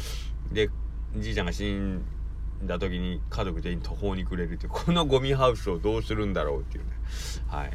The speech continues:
なんかそういう、その血が自分にも流れてるんやろうなと思うと、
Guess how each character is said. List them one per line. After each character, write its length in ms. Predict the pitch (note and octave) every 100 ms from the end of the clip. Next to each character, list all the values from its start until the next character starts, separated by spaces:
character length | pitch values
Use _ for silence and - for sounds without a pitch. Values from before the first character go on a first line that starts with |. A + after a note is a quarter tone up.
| -
な 80 | D#2
ん 20 |
か 100 | D#2
そ 340 | E2+ G2 G2+ G#2
う 60 |
い 120 | A2 A2
う、 60 |
そ 160 | - D3+
の 160 | F3+
血 180 | F3 G3
が 120 | G3
自 160 | F3 D#3
分 180 | E3+ F#3+
に 80 | F#3+
も 100 | D3
流 140 | C#3+ E3+
れ 100 | F#3
て 140 | F#3
る 120 | F#3+ G3
ん 20 |
や 100 | D3+
ろ 140 | B2+
う 20 |
な 160 | B2 B2+
と 120 | A2+
思 220 | A2+ A2+
う 40 | G2+
と、 360 | A#2+ A2 F#2